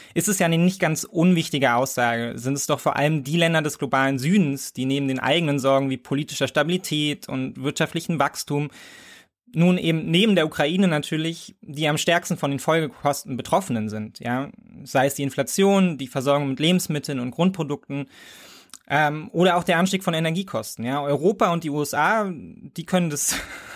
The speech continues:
<laughs> dank erheblicher politischer und wirtschaftlicher Macht, ja, bisher vergleichsweise leicht ausgleichen und gut überstehen. Ja, notfalls kauft man eben der eigenen Bevölkerung das Gas auf der ganzen Welt zusammen, dann ist der Gasmarkt eben leer.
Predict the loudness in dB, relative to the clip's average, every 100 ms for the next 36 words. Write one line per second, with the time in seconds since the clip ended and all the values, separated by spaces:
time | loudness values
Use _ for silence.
0 | -6 -6 -10 -12 -6 0 2 2 4 2
1 | 2 0 0 0 -2 -2 -2 -2 0 0
2 | 0 -2 -2 -2 -2 -4 -6 -4 -2 -2
3 | -4 -14 -6 -2 -2 -6 -16 -20 -10 -6
4 | 0 0 0 0 2 2 0 0 0 0
5 | 0 0 -2 0 0 0 0 -4 -4 -8
6 | -14 -14 -10 -8 -8 -8 -6 -8 -6 -4
7 | -6 -8 -18 -20 _ 0 2 2 2 0
8 | -2 -2 -2 0 -2 -2 0 0 0 0
9 | 0 0 -4 -2 0 0 -2 -2 -2 -4
10 | -6 0 2 2 0 -2 -4 -2 -2 -2
11 | -4 -2 -2 -4 -4 -2 0 -2 -2 -2
12 | -4 -2 0 0 0 0 -2 -2 -6 -6
13 | -4 -2 0 0